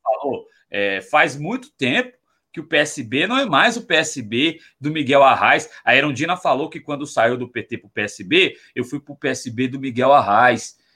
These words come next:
mas eu também não me senti, ela falou no D C M, né, recentemente, eu não me senti bem lá também no P C B, porque em um determinado momento ele deixou de ser, e aí eu fui lá,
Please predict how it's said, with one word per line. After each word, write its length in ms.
mas 220
eu 100
também 280
não 140
me 100
senti, 440
ela 200
falou 340
no 60
D 100
C 200
M, 440
né, 240
recentemente, 580
eu 100
não 120
me 60
senti 400
bem 460
lá 300
também 580
no 260
P 160
C 180
B, 160
porque 580
em 40
um 40
determinado 600
momento 360
ele 100
deixou 540
de 120
ser, 320
e 100
aí 400
eu 100
fui 180
lá, 380